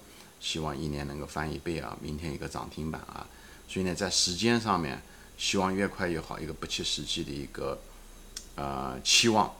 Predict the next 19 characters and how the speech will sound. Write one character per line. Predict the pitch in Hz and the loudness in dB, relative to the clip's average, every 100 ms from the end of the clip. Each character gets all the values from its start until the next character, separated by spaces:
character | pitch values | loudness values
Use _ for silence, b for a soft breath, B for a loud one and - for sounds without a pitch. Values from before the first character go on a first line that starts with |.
| B B B | B B B
这 | - | -4
是 | 90 | -4
贪 | - - 92 | -2 0 0
婪 | 69 | 0
的 | 65 | -2
一 | 73 | -4
个 | 73 | -6
反 | 71 - - | -6 -8 -8
应， | 69 - B B | -10 -10 B B
对 | - | -6
不 | 73 | -4
对？ | 69 B B | -4 B B
同 | 101 98 | 0 0
时 | |
在 | 92 92 | 2 0
幅 | - 80 | -2 -4
度 | 113 | 0
上 | 90 82 | 0 0
呢， | 73 | 0